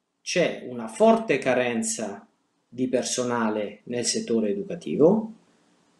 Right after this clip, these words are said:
e per far fronte a questa carenza di personale anziché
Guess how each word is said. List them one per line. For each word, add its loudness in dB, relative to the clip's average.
e 4
per 10
far 0
fronte 0
a -16
questa 0
carenza 0
di -6
personale -4
anziché 2